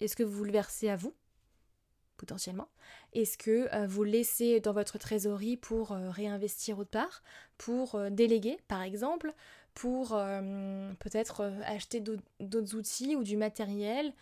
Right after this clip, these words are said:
ou effectivement, bah, faire grandir votre équipe, vous former aussi, vous, investir en vous, en fait, tout simplement, dans votre croissance à vous, vous faire accompagner, vous faire coacher, euh, prendre une formation, par exemple.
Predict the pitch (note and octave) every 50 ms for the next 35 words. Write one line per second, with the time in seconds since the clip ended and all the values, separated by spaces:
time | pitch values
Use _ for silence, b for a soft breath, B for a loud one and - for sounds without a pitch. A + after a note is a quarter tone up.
0 | B B B B B B A3 G#3+ G3+ - G#3 - - - B3 C4+ B3 A3 - -
1 | G#3+ G#3 G3 G3+ G#3 G#3+ A3 G#3+ A3 A#3+ A#3 A3 G#3 G3 - - - F#3+ - -
2 | - C#4 D#4+ C4 G#3+ G3+ A3+ G#3+ - - - A3+ G#3 F#3 G#3 G#3+ C4 F#4 G#4 _
3 | _ - A3+ A3+ - - - E4 F4 D#4 B3+ A3 G3 G#3 C4 E4+ F#4+ - - -
4 | A3 G#3+ A3 A3 G#3+ - - - B3+ A#3 - - G#3+ G#3+ G#3 G3 A3 E4 F#4+ D#4
5 | A3+ G#3 - A3+ G#3+ - - - A#3+ A3+ - A3 A3 B3+ C#4+ C4+ A3+ G#3 F#3+ A3
6 | A3 - - - - - G#3+ G3 - G#3+ G#3+ - A3 G#3+ G3+ A3 C#4+ F#4 B B
7 | B B B B B B B - A3+ A3 - B3 A#3 A#3 A3+ A#3+ A3+ - A#3 G#3+
8 | G#3+ A#3 C#4+ E4 C#4+ B3 A3+ - A3+ G#3+ - - A3+ A3 G#3+ - A#3 B3 D#4+ F4
9 | B B B B B B B B B - - F#3 - - C4+ C4+ C4+ C4 B3+ A#3+
10 | C4 A#3+ A3+ A3 G#3+ - - B3 B3+ A#3+ A3+ G3 G3+ F#3+ F#3+ G#3 B3 E4+ G4+ D#4+
11 | A#3+ F#3+